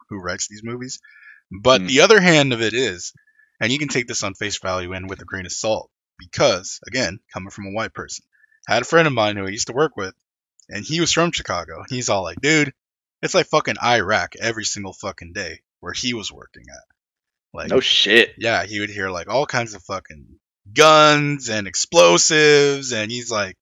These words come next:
Speaker 1: "Yeah, literally, like, it's like a fucking war zone where I used to work." And
Speaker 2: I've heard that kind of shit though, man.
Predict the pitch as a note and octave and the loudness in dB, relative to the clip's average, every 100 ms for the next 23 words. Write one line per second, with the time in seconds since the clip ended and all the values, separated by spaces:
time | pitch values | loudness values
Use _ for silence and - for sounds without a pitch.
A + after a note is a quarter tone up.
0 | _ A#2 C#3+ F#2+ A2 C3 G2+ F#2+ F#2 F2+ | _ 4 4 4 2 0 0 -6 -12 -14
1 | F2 _ _ _ _ _ F#2 G2+ A2+ G#2+ | -16 _ _ _ _ _ -12 -10 -10 -8
2 | - G#2+ G2 F2+ G#2+ F#2 F2 E2+ E2+ F2+ | -6 -6 -8 -8 -10 -10 -16 -14 -14 -12
3 | E2+ - E2 F2 - _ _ _ _ _ | -12 -12 -14 -16 -16 _ _ _ _ _
4 | _ _ _ _ _ - E2+ E2+ - E3+ | _ _ _ _ _ -20 -18 2 4 6
5 | B2+ C3 G2+ G2+ A2 G2 - G#2 - F#2 | 6 6 6 6 4 6 4 4 6 4
6 | G2+ G#2 A2+ | 4 2 2